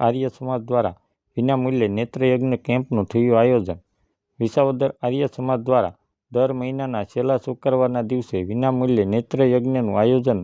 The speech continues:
સુધીરભાઈ ચૌહાણ તેમજ સી વી ચૌહાણ અને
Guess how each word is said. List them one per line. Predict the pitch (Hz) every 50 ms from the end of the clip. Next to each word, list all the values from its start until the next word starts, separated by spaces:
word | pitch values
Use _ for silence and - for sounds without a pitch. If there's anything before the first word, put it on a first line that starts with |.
| 101 -
સુધીરભાઈ | - - 120 110 117 143 135 113 127 127 123 113 -
ચૌહાણ | - 123 120 123 131 131 113 - -
તેમજ | 127 123 113 92 - - _ _ _ _ _ _ _ _ _ _
સી | - 131 135
વી | 139 143 131 -
ચૌહાણ | 135 127 120 127 139 135 131 -
અને | 120 127 123 98